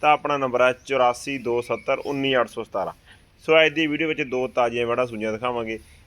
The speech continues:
ਇਹ ਸੇਲ ਆ, ਡਿਟੇਲ ਵੀਰ ਤੋਂ ਪੁੱਛਦੇ ਆ, ਆਓ ਅੱਗੇ ਕਰੀਏ ਗੱਲਬਾਤ।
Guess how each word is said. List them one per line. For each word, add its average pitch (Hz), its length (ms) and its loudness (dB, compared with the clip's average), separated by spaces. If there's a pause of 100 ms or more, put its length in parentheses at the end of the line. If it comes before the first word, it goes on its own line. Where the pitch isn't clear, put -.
(160)
ਇਹ 127 100 -4
ਸੇਲ 120 300 2
ਆ, 127 80 6
ਡਿਟੇਲ 127 360 0
ਵੀਰ 123 160 -6
ਤੋਂ 113 80 -4
ਪੁੱਛਦੇ 110 260 -2
ਆ, 123 40 2
ਆਓ 123 140 2
ਅੱਗੇ 101 160 -8
ਕਰੀਏ 98 240 -8
ਗੱਲਬਾਤ। 104 400 -6